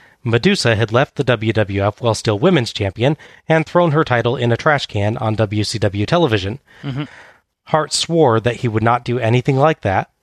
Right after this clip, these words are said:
Speaker 1: but McMahon told him that he needed to drop the title at Survivor Series nineteen ninety-seven to Shawn Michaels, who Hart hated, and in Hart's home country of Canada. Hart offered alternatives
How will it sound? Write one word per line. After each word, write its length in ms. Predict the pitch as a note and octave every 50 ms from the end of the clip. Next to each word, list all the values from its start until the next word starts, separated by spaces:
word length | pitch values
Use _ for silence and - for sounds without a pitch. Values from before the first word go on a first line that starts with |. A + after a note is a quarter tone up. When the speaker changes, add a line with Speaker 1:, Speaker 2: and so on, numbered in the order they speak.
| _ _
Speaker 1:
but 140 | D#3 D#3 C#3
McMahon 460 | D#3+ E3+ - - F3 E3+ F3+ E3+ D3+
told 280 | - - D3 C3 G#2+
him 140 | A#2+ B2 A#2+
that 100 | A#2+ C3+ -
he 80 | B2
needed 300 | A#2+ B2 C3 C3+ D3 -
to 60 | -
drop 260 | A2 C3 B2+ C3 - -
the 100 | E3 D3+
title 340 | - B2+ A#2 A2 A2+ C#3 C#3
at 200 | A2+ A2+ - -
Survivor 400 | - B2 - A#2+ A2 A2 A2 A#2+
Series 340 | - - A2+ A2 A2+ G#2+ -
nineteen 300 | G2+ F#2+ - - G2+ G2
ninety-seven 640 | G2 G2 G2 G#2+ G2+ - D#3 C#3+ G#2 G#2 G#2 A#2+ - _ _ _ _ _ _ _ _ _ _ _ _ _
to 120 | - - G#2+
Shawn 280 | - - G2+ G2+ G2
Michaels, 560 | A2+ D3+ F3 D#3 - A2 G#2+ - - - - - _ _ _ _
who 160 | _ - B2+ G2+
Hart 260 | G2 G#2+ A2 - -
hated, 420 | - E3+ E3 C#3 G#2 G2 G#2+ - - _ _ _ _ _ _ _ _ _ _
and 240 | - A#2+ A2+ A#2 -
in 380 | - E3+ D#3+ B2+ A#2 B2 C3 - -
Hart's 540 | - - A#2+ B2 - _ _ _ - - - _
home 300 | - C3+ C3 C3 C3+ C3
country 520 | - - D#3 D#3 C#3+ - - G2 G2+ A2+ - -
of 200 | A2+ A2 - -
Canada. 500 | - C#3 C3 A#2 G#2+ F#2+ G#2+ - - - _ _ _ _ _ _ _ _ _ _ _ _ _ _ _ _ _ _
Hart 320 | - - F3 F3+ F3+ - -
offered 320 | C#3+ C#3+ C3+ - B2+ B2 A#2+
alternatives 760 | A#2+ A2 A2+ - - F#3 D#3+ C3 G#2+ F#2+ F2+ A2 C#3 -